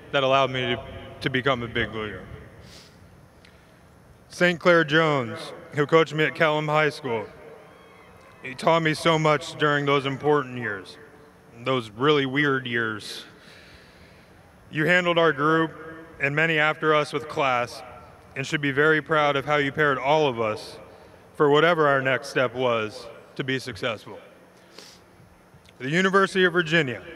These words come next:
and the city,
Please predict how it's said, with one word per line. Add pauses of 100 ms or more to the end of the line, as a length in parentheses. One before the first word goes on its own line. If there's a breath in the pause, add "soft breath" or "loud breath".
(4000 loud breath)
and
the
city,